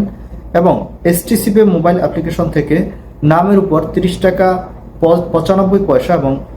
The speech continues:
ব্যাংক অ্যাকাউন্টে ত্রিশ টাকা বিরানব্বই পয়সা এবং বিকাশে ত্রিশ টাকা পঁচানব্বই পয়সা করে রেট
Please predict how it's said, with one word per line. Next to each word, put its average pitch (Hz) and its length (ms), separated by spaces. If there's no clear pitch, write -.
ব্যাংক 160 280
অ্যাকাউন্টে 180 460
ত্রিশ 175 280
টাকা 180 200
বিরানব্বই 156 540
পয়সা 180 240
এবং 151 160
বিকাশে 135 380
ত্রিশ 139 320
টাকা 147 260
পঁচানব্বই 185 520
পয়সা 143 240
করে 131 220
রেট 123 200